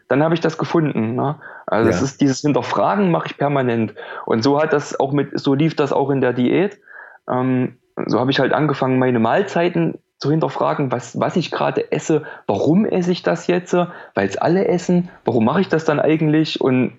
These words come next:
Speaker 1: so ging das los. Und so habe ich mich auch mit, na-, angefangen, mit Nahrungsqualität auseinanderzusetzen.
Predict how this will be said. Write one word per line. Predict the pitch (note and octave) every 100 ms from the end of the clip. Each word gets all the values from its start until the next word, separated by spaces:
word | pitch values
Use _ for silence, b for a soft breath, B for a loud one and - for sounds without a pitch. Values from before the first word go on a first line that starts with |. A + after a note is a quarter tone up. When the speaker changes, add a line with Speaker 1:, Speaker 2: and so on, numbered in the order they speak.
| - -
Speaker 1:
so | - D#3+
ging | D#3+ D#3 C#3+
das | A#2 C3+
los. | D#3 A3 A3 B B B
Und | C#3+
so | C3+ D3+
habe | D3
ich | -
mich | C#3
auch | C#3+ -
mit, | C3+ B2+ - _ _
na-, | - A#2 -
angefangen, | D3 D3 C#3 C3+
mit | B2
Nahrungsqualität | A#2+ D#3+ F#3+ F3+ - - D3+ C#3+ E3+ G3+
auseinanderzusetzen. | - F#3 E3+ F3 F3 E3+ - D#3+ E3 - E3+